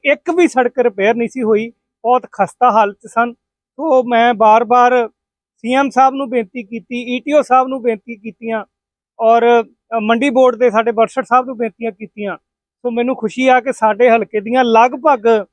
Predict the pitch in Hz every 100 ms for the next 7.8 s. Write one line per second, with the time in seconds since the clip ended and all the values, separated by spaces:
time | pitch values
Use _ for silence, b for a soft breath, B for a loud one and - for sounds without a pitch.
0 | _ _ _ _ - 226 240 269 302 226
1 | 226 - 247 233 240 214 220 226 220 226
2 | 226 240 220 185 196 226 190 208 240 240
3 | _ _ _ - 226 247 269 262 _ _
4 | - 226 254 254 285 254 - 233 233 277
5 | 302 247 233 - 247 247 233 247 226 226
6 | 202 - 233 - 214 226 226 214 196 185
7 | 196 208 - 208 214 214 208 247